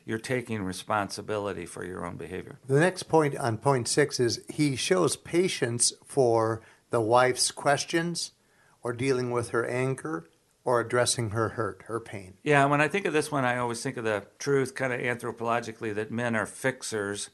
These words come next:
Speaker 1: They have a fix-it nature inside them. Women do too, I think. I mean, I think this is a gender stereotype that we have that's not always accurate. But I do know that it's, that it's oftentimes the case that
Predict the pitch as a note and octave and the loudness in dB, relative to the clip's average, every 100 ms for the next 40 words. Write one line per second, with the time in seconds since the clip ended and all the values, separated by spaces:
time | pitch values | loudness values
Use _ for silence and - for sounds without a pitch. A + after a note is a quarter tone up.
0 | - B2+ A2+ B2 G#2+ - C3+ - A#2+ A2+ | -4 0 2 4 2 0 -2 -2 -4 -2
1 | A2+ A2 G#2+ G#2 F#2+ - A#2 A2+ G#2 A#2 | -4 -2 -2 0 -2 -2 0 0 -2 0
2 | G3+ G#3 A2+ G#2 D#3+ D3 G2 G2+ G#2+ G#2+ | 2 2 0 -2 0 2 2 0 -4 -4
3 | A2+ G#2 C3 A2+ A2 A2 F#2 F2+ G#2 A2 | -4 -4 -6 -8 -10 -10 -10 -6 -4 -2
4 | G#2 F#2+ - - _ - A#2 A2 G2+ G#2 | -2 -2 -8 -20 _ -6 -2 0 0 -4
5 | G2 G2+ F#2+ G2 F#2+ F2+ - G2 F#2+ F#2 | -4 -6 -4 -2 -4 -6 -6 -4 -2 -4
6 | F2 G#2 G#2+ G2+ F#2 - G2+ - - - | -2 -2 -2 -4 -8 -4 -6 -6 -18 -18
7 | - A#2+ E3+ G#3 F3+ C3+ A#2 G#2+ - E3+ | -4 0 4 4 4 4 4 2 -4 -6
8 | A#2 A2 G#2 C3 C#3 C3 A#2 A2 - - | -4 -4 0 0 0 -4 -6 -6 -10 -10
9 | A#2 A2 G#2 - G#2 G2 | -4 -2 -4 -8 -6 -6